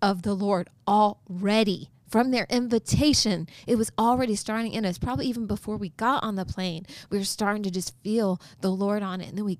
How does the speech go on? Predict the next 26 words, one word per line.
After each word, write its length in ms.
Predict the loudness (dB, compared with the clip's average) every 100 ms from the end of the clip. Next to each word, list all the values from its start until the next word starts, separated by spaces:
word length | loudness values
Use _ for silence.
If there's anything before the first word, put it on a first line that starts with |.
| -2
get 220 | -4 -2
there, 220 | -6 -4 -8 -8
and 100 | -2
it 80 | -2
just 160 | -2
starts 300 | -2 -4 -4
building. 400 | -4 -4 -2 -2
And 80 | -2
then 80 | -2
you 100 | -2
go 280 | 0 0 0
into 140 | -2
the 100 | -4
place, 420 | -6 -2 0 0 -2
you 80 |
walk 300 | 0 4 4
into 180 | 2 -4
the 100 | -6
room, 400 | -2 0 0 0
and 120 | -2 -6
you're, 280 | -6 -8 -10 -16 -20 -20 _ _ _ _ _ _
you 180 | 0 2
know 440 | 4 6 8 8 6
that 180 | 2 -4 -20 _
the 120 | -2 -2
Lord 360 | 0 -2 -4